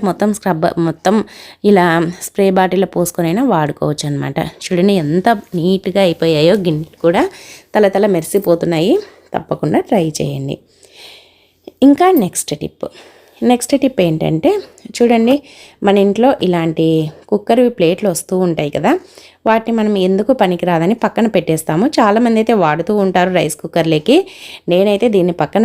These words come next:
పెట్టేశానన్నమాట. మరి దీన్ని ఎలా వాడుకోవచ్చు అనేది ఈరోజైతే మీతో షేర్ చేస్తాను. మనమైతే పుల్కా కాల్చుకుంటూ ఉంటాం కదా, పుల్కా కాల్చేటప్పుడు చాలామంది డైరెక్ట్గా పెన్నెం పైన వేసి కాలుస్తారు.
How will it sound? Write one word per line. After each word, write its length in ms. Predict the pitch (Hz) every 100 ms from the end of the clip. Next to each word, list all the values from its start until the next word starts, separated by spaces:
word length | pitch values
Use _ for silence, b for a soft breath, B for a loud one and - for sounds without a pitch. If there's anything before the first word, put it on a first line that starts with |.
| 220
పెట్టేశానన్నమాట. 800 | 180 160 160 156 151 151 147 160 240 320 B B B 202
మరి 140 | 196 185
దీన్ని 260 | 180 185 180 165
ఎలా 140 | 202 269
వాడుకోవచ్చు 520 | 220 208 208 196 190 175
అనేది 220 | 175 180 185
ఈరోజైతే 380 | 156 160 143 254
మీతో 260 | 226 165 165 -
షేర్ 220 | 147 151 156
చేస్తాను. 420 | 151 - 151 240 320 B B B -
మనమైతే 380 | 214 208 185 269 269
పుల్కా 280 | 202 196 226 180
కాల్చుకుంటూ 500 | 170 - 165 165 170
ఉంటాం 240 | 151 151 139
కదా, 160 | 143 226 359 B B - 180 170
పుల్కా 300 | 170 165 208 208
కాల్చేటప్పుడు 560 | 196 160 165 165 - 196 240
చాలామంది 480 | 214 180 196 180 254 349 B B B -
డైరెక్ట్గా 460 | 175 185 196 196 247 226
పెన్నెం 220 | 175 190 190
పైన 140 | 180 160
వేసి 180 | 175 285
కాలుస్తారు. 800 | 190 151 143 - 139 175 359